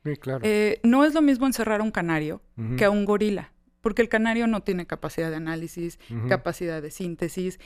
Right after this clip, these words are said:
Speaker 2: no, eh, tiene la inteligencia de un gorila y no sufre igual que un
Speaker 1: Ujú.
Speaker 2: gorila. Ese es, esa es una de las, eh, eh,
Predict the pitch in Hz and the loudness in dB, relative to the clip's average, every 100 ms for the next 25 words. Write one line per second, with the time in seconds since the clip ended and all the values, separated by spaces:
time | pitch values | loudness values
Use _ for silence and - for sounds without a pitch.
0 | - - 202 208 208 - 208 202 185 175 | -8 0 2 2 2 0 0 0 -2 -2
1 | 175 180 190 185 165 160 156 160 156 - | -2 -4 -6 -4 -6 -6 -8 -8 -10 -2
2 | 240 262 - 285 180 156 143 143 - 113 | 0 2 0 -2 -2 -4 -6 -8 -8 -4
3 | 113 123 - _ - 226 285 - 240 233 | -4 -4 -8 _ -2 0 2 2 0 0
4 | 269 226 226 220 233 214 175 165 - - | -2 -2 0 2 2 0 -2 -4 -8 -20
5 | _ - 175 - 180 170 | _ 0 0 0 -2 -2